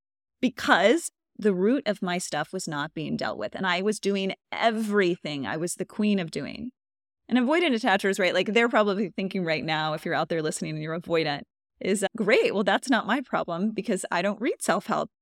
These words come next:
And that's <laughs> because the avoidant side of us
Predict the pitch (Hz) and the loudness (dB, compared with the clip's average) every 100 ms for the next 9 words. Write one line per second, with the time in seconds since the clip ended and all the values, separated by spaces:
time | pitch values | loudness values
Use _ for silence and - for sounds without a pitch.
0 | _ - 226 220 - 294 160 180 170 214 | _ 0 2 4 2 2 4 4 2 0
1 | - _ _ _ - 185 226 214 220 233 | -10 _ _ _ -2 6 8 6 4 4
2 | 254 208 - 170 170 170 170 151 151 - | 2 -2 0 2 4 2 2 2 0 -4